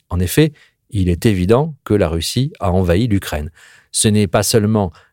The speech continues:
la décision de faire la guerre, c'est la décision de continuer à la faire maintenant, même après que la Cour internationale de justice ait dit dans une décision juridique contraignante, «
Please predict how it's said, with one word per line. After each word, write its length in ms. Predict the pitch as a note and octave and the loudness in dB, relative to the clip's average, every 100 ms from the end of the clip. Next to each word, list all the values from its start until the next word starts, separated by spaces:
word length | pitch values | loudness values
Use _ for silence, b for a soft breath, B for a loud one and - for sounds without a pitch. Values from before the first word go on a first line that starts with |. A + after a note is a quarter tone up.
| - | -8
la 120 | E2+ | -4
décision 760 | E2+ C3 - D3 C3 C#3 D3+ A#2 | 0 2 2 0 2 2 2 2
de 100 | F2+ | -2
faire 320 | - C3+ G2+ | 0 0 2
la 120 | G#2 | 2
guerre, 280 | B2 F#3+ A#2+ | 2 2 0
c'est 140 | - | -2
la 100 | G#2 | -2
décision 460 | A2+ A#2 B2 A2+ C3 | 0 -2 -2 -2 0
de 140 | F#2+ - _ | -2 -6 _
continuer 720 | - F#3+ - F3 F#3 G#3+ D#3+ | 0 0 2 2 4 2 2
à 120 | F#2 | 2
la 120 | B2 | 2
faire 320 | D3 A3 D3 G#2 | 2 2 2 2
maintenant, 600 | D#3+ A3 G3+ G#3 G#3+ B2 | 2 4 4 2 2 2
même 280 | C#3+ G3 | 2 4
après 240 | E3 - F#3+ | 2 0 0
que 100 | D#3 | 2
la 100 | C3+ | 2
Cour 220 | - D#3+ | 2 0
internationale 640 | D3 C#3+ C3+ - C#3+ C3+ | 2 0 0 2 2 2
de 60 | A#2+ | 0
justice 520 | B2 B2+ - D#3+ A2+ - B B B | -2 -2 -2 -4 -4 -12 B B B
ait 120 | B2 B2+ | 0 2
dit 220 | G3 G3 | 2 2
dans 160 | B2+ | 0
une 180 | A2 A#2 | 0 0
décision 420 | A2+ A2+ B2 C3+ | 0 0 0 0
juridique 480 | A#2 B2 B2 C#3 C#3+ | 2 0 0 -2 -4
contraignante, « 640 | A#2 D3 C#3+ F3 G#3 F3 | 0 0 2 2 2 0